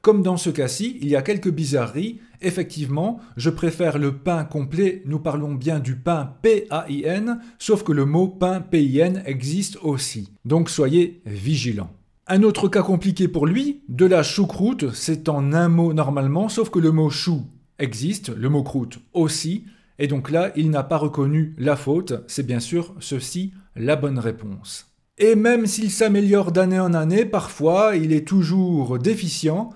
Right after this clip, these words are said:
comme par exemple ici, il faut ignorer les sandalettes. Ignorer, c'est bien sûr l'infinitif,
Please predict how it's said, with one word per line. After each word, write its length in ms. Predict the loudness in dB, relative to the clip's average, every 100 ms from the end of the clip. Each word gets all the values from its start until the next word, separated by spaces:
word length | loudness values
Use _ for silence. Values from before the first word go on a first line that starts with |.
| -20 -2
comme 180 | 0 2
par 160 | 0
exemple 360 | 0 0 -4 -4
ici, 340 | -4 -2 -4
il 140 | -4 -2
faut 160 | 0
ignorer 720 | 0 2 4 4 4 2 0 0
les 220 | 2 2
sandalettes. 680 | 0 -2 0 0 0 -4 -6
Ignorer, 480 | 0 2 2 2 0
c'est 140 | -2
bien 180 | -2 -4
sûr 280 | -4 -6 -4
l'infinitif, 800 | -4 -4 -2 -2 -2 -4 -4